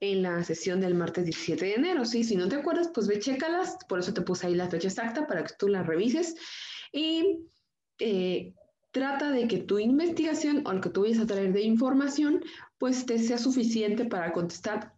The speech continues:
aunque sea esas preguntas, ¿ok? Aunque puedes tomar información de más lados. Mi recomendación es que tomes información de diferentes lugares, ¿ok? O sea, no solo de un solo lugar. No solo googlees y pongas, este,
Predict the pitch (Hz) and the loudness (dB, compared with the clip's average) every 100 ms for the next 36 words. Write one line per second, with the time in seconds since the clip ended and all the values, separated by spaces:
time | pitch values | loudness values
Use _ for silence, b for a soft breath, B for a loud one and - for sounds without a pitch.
0 | _ - 302 311 233 220 180 175 165 - | _ -6 0 0 2 0 0 0 -2 -2
1 | 156 143 151 156 143 139 233 294 220 - | -2 0 -2 -4 -4 0 2 2 2 -2
2 | - 196 202 214 190 190 185 185 B B | -2 -2 -2 0 0 0 -2 -6 B B
3 | B 240 226 202 180 165 160 175 170 - | B 0 2 2 0 0 0 0 -2 -4
4 | - 135 - B B B - 240 311 320 | -4 -4 -6 B B B 0 2 2 0
5 | 311 339 330 330 330 294 277 - 196 - | 2 2 4 2 0 2 0 0 -4 -2
6 | 202 - 247 247 269 294 285 - 190 185 | -4 -2 2 4 4 4 0 0 0 2
7 | 180 180 214 214 214 190 190 180 180 190 | 0 0 0 2 2 0 0 2 2 2
8 | 226 262 311 320 262 - - - - 202 | 4 4 4 2 0 -4 -12 -10 -4 -2
9 | 196 226 196 196 202 208 226 226 220 180 | 0 0 -4 -2 0 0 0 0 2 2
10 | 160 170 - 165 170 214 302 - B B | 2 0 0 0 2 2 0 -6 B B
11 | B - 302 320 349 311 202 180 202 240 | B 0 0 2 2 2 2 2 2 2
12 | 269 - 190 185 175 165 156 160 - 160 | 0 -2 0 0 0 -2 -4 -4 -2 0
13 | 160 165 165 | 0 0 -2